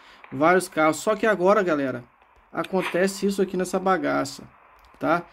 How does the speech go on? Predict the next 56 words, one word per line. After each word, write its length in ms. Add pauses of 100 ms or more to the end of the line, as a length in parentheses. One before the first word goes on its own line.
(500)
J 260 (100)
R, 80
mas 240
aí, 120
vão 180
perder 340
o 80
carro, 380
galera? 220
Não, 360
não 300
vão 140
perder 360
o 80
carro 360
não, 200
tá, 160
rapaziada? 440 (420)
O 100
bom 180
é 40
que 80
a 40
gente 100
vai 140
continuar 540 (100)
com 160
os 120
carros. 420 (280)
Infelizmente, 680
não 120
vai 140
dar 160
por 320
enquanto, 580
galera, 380
por 280
enquanto 520
também, 280
tá? 260
Não 180
vai 120
dar 180
pra 160
gente 200
continuar 460
com 140
o 40
W 300
dezesseis. 500
Mas 240
todos 440
esses 280
carros 180
aqui, 120
rapaziada, 440